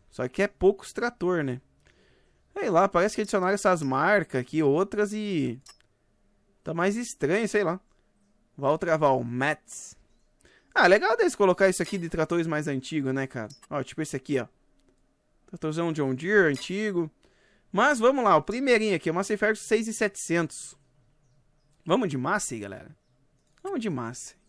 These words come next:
Vocês sabem meu gosto por Massey, né? Bom, ou o outro. Mais, tipo, o estilo mais antigo, que é mais... Olha, é mais barato. Cento e cinquenta H P.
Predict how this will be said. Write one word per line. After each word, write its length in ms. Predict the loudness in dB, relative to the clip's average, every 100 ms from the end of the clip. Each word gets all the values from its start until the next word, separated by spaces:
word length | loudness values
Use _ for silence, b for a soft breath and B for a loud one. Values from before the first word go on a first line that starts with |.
| _ _ _ _ _ _ _ _ _
Vocês 160 | -6 2
sabem 240 | 2 2
meu 160 | 0 0
gosto 360 | 0 -2 -4
por 200 | -8 -6
Massey, 480 | -6 -6 -6 -8 -8
né? 180 | -8 -10 _ b b b b -20 -12 -6
Bom, 200 | -6 -6 -8
ou 240 | 0 2
o 40 | 4
outro. 360 | 2 0 -16 -20 _ _ _ _ _ _ _ _ -4
Mais, 320 | 0 2 2
tipo, 260 | -4 -4 -2
o 60 |
estilo 340 | -2 -2 0 2
mais 240 | 2 2
antigo, 580 | -2 -2 -6 -6 -6 -6
que 140 | -2
é 40 | 2
mais... 200 | 0 0
Olha, 220 | -2 0
é 40 | 2
mais 160 | 4
barato. 420 | 4 4 2 _ _ _ _ _ _ _ _ _ _ -20 _ _ _ _ _ _ _ _ -20 _ _ _ _ _ _ _ _ _ _ _ _
Cento 580 | -20 -18 -14 -4 -4 -4
e 20 |
cinquenta 460 | -10 -4 -2 0 0
H 200 | 0 -2
P. 380 | -2 -2 -2